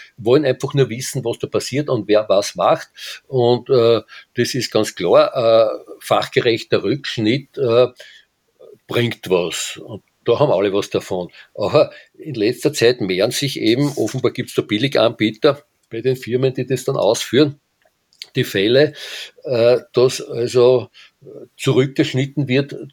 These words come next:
dass der Baum, äh, ja, nur mehr ein Skelett ist und man sieht, das ist nicht, nicht fachgerecht passiert. Äh, wir haben jetzt, äh, den Fall da eben bei der Asfeld-Hacker, äh,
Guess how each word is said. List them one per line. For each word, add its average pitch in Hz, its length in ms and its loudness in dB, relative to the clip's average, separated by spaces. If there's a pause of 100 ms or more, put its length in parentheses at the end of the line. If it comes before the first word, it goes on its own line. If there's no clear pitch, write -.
dass 127 240 0
der 127 120 4
Baum, 127 760 0
äh, 113 840 -2
ja, 113 180 2
nur 117 140 0
mehr 120 100 0
ein 104 100 -4
Skelett 110 560 -2
ist 117 300 -2
und 131 200 -8
man 117 120 0
sieht, 120 300 -6
das 117 120 -6
ist - 140 -14
nicht, 101 280 -6
nicht 117 260 -4
fachgerecht 101 760 -2 (180)
passiert. 131 580 0 (640)
Äh, 107 60 -14
wir 110 580 0
haben 113 200 4
jetzt, - 400 0
äh, 117 160 -4
den 120 180 -2
Fall 113 240 2
da 120 240 4
eben 110 160 -2
bei 107 80 2
der 107 160 2
Asfeld-Hacker, 143 1200 -2 (560)
äh, 117 480 2